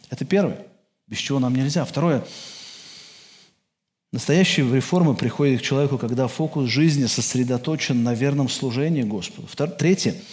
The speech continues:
настоящие реформы приходят к человеку, когда есть ясное понимание, что есть отступление от Бога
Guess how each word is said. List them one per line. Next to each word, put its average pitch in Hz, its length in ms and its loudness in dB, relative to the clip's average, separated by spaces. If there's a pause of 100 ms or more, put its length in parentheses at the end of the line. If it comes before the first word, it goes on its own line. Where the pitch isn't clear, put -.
(240)
настоящие 170 420 4
реформы 175 380 4
приходят 147 380 2
к - 40 -8
человеку, 170 380 2
когда 117 280 -2
есть 151 300 2
ясное 165 460 2
понимание, 165 520 2 (800)
что - 220 -4
есть 151 480 2 (1120)
отступление 160 760 2
от 139 140 2
Бога 104 300 -4